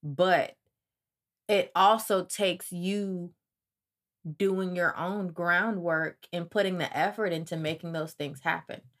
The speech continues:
Um, I have realized that I sometimes have a defeatist attitude, and, um, when things are not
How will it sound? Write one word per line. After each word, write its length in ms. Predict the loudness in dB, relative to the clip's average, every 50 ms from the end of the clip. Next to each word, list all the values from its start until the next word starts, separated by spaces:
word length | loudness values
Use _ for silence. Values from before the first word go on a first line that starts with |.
| _ _ _ _ _ _ _ _ _ _ _ -6
Um, 520 | -4 -4 -4 -4 -8 -10 -10 -14 -16 -18 _ _ _ _ -20 -20 -20 _ _ _ _ _ _ 4
I 880 | 6 6 8 8 8 6 6 4 4 2 0 0 -4 -6 -8 -8 -10 -16 _ _ _ _ -16 -10
have 280 | -4 -2 -2 -2 0
realized 680 | 0 2 2 4 4 6 6 6 6 4 2 0 -2 -2
that 240 | -2 -2 -2 -4 -4
I 320 | 0 2 4 4 4 2 0
sometimes 600 | 0 0 0 0 0 0 2 2 2 2 0 0
have 160 | 0 0 0
a 60 | 0
defeatist 520 | -4 -4 -8 -6 -4 -4 -4 -4 -4 -4 -2
attitude, 720 | 0 0 0 0 -2 -4 -4 -4 -4 -4 -6 -8 -10 -14 _ _ _ _ _ _ _ _ _ _ -6
and, 500 | -4 -2 -2 0 -2 -2 -2 -4 -4 -2
um, 680 | -2 0 0 0 0 -2 -4 -6 -8 -10 -16 -16 -18 _ _ _ _ _ _ _ _ _ _ _ _ _ _ _ _ _ _ _ _ _ _ -4
when 260 | -2 -2 -2 -2 -2
things 720 | -2 0 0 2 0 0 -2 -4 -4 -6 -10 -14 -16 -20 _ -6
are 220 | 0 2 2 2 2
not 640 | 0 0 2 4 4 2 2 0 -6 _ -18 -20